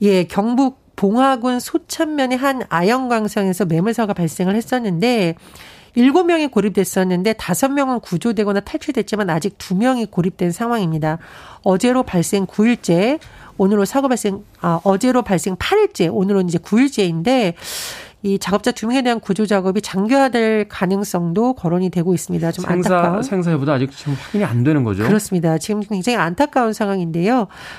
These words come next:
Speaker 1: 작업자들의 생존 여부를 확인하기 위해 천공기 두 개로 진행한 시추 작업이 지금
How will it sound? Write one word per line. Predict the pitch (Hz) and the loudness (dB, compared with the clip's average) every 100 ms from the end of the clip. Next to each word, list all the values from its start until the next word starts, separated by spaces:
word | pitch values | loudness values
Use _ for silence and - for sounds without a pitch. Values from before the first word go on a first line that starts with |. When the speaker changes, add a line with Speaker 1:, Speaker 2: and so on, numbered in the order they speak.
| - | -6
Speaker 1:
작업자들의 | - 185 269 - 247 247 | -2 0 0 0 0 2
생존 | 247 339 359 359 | 0 2 2 2
여부를 | 330 285 269 262 | 2 2 2 2
확인하기 | 277 269 247 226 202 | 0 0 0 0 2
위해 | 190 214 247 | 2 2 0
천공기 | - 349 359 339 320 285 269 | -2 -2 2 2 2 0 -2
두 | - | -6
개로 | 170 196 196 | -2 2 2
진행한 | 185 175 180 190 | 0 0 0 0
시추 | - - 285 | -4 -6 -2
작업이 | 240 208 190 | 0 0 -2
지금 | - 180 170 165 | -4 -6 -6 -6